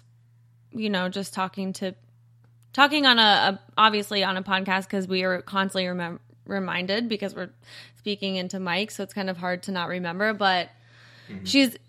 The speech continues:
Speaker 1: she just makes everything very comfortable. She's very good at that because she's a genuine person herself. So
Speaker 2: Mm-hmm.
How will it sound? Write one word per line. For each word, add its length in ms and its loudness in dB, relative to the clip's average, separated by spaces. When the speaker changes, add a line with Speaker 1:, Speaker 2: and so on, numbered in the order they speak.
Speaker 1:
she 180 -4
just 180 0
makes 200 0
everything 480 2
very 440 4
comfortable. 520 -6
She's 260 -8
very 380 4
good 120 -2
at 120 -4
that 160 -4
because 200 -8
she's 140 -8
a 100 -6
genuine 480 -6
person 300 -12
herself. 600 -10
So 240 -6
Speaker 2:
Mm-hmm. 80 -12